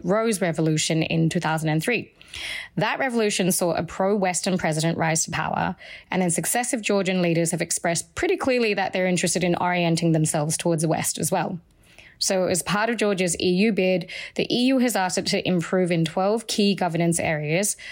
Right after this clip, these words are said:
um, including media freedom and the strength of its civil society. So clearly this law would hamper that.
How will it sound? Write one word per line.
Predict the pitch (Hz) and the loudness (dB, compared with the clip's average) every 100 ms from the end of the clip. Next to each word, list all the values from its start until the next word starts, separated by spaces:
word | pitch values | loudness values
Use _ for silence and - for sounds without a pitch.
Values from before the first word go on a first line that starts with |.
| - - - | -16 -10 -2
um, | 170 165 156 151 | 0 2 2 2
including | 180 190 170 165 160 165 | 2 2 2 2 2 2
media | 226 226 220 | 2 2 0
freedom | 220 196 196 190 190 190 | 0 0 0 0 2 2
and | 190 165 | 2 0
the | 165 | 0
strength | - 185 175 | -2 -2 -2
of | 165 | -2
its | 170 | -2
civil | - 165 160 - | -2 0 0 -2
society. | - 175 175 165 160 - - - - - - - _ - | -2 -2 0 -2 -4 -8 -12 -16 -16 -16 -18 -20 _ -4
So | - 202 196 | 0 2 0
clearly | 190 247 254 247 | 0 0 2 2
this | 233 - | 0 2
law | 190 | 2
would | 170 170 | 2 0
hamper | 160 180 165 | 0 -2 -2
that. | - - | -4 -6